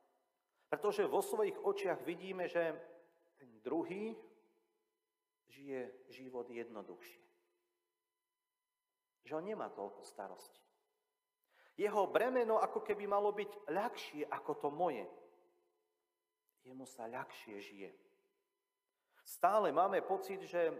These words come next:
v mojom či v tvojom živote niečo chýba.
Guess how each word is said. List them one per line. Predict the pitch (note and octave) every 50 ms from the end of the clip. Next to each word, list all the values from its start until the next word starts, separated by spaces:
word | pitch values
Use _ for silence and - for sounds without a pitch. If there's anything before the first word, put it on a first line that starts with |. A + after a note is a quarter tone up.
| - - - -
v | - B2+ B2+
mojom | D3 A3 C4 C#4 C4 A#3+ G#3+ F3+
či | - - C#3+ -
v | -
tvojom | - G3 G3+ G3 F#3 D#3+ D3+ C#3+
živote | E3 F#3+ F#3+ F#3+ F#3+ F#3 - - F3 E3 C#3+ - - - B2+
niečo | A#2+ C3+ E3 F#3 G3 G3 - - E3 D3+ C#3 - - -
chýba. | E3 D#3 C3+ B2+ - G2+ F2